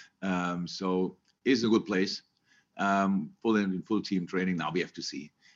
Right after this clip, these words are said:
We have to see what is right for him. Is it right to start? Is it right to come on? But he will be in the squad definitely for, for the, for the Cardiff game, and from there we go. So it looks, most of the things look completely natural, absolutely, really quick after a long, long period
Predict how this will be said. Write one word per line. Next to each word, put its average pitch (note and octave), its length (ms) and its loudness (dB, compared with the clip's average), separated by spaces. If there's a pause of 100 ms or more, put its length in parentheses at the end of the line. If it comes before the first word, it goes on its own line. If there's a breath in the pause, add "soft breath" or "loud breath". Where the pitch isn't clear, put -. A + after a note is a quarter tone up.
(140)
We F2 60 -6
have F#2 100 -6
to F2+ 100 -12
see - 160 -4
what F#2 160 0
is F2 120 -4
right E2+ 200 -4
for E2 160 -10
him. D#2+ 260 -6
Is E2 120 -8
it E2+ 80 -8
right F2 180 -6
to - 80 -16
start? D#2+ 340 -8
Is D#2+ 120 -8
it D#2+ 80 -12
right E2 180 -6
to - 60 -12
come E2 240 -8
on? D#2 200 -6
But E2 180 -4
he F2 100 -2
will F2 180 -4
be E2+ 140 -2
in E2 60 -6
the D#2+ 80 -6
squad - 360 -8 (480)
definitely F2 460 -4
for, E2 320 -8
for E2 220 -8
the, D#2+ 160 -10
for E2 140 -14
the E2 80 -8
Cardiff G2 400 -4
game, F#2+ 360 -2 (120)
and E2+ 380 -8 (440)
from F#2+ 140 -6
there F2 140 0
we F#2 80 2
go. G#2+ 320 2 (240)
So G2 340 -2
it F#2 180 -4
looks, A#2+ 380 0 (280)
most A2 420 2
of G2 100 -6
the F#2+ 80 -6
things G2 340 -2
look F#2 120 -4
completely G2+ 840 2
natural, F#2+ 600 0 (100)
absolutely, F2+ 600 -4
really E2+ 360 0
quick - 360 -6
after E2 280 -12
a E2 40 -6
long, F#2 220 -2
long E2+ 220 -4
period F2 420 -4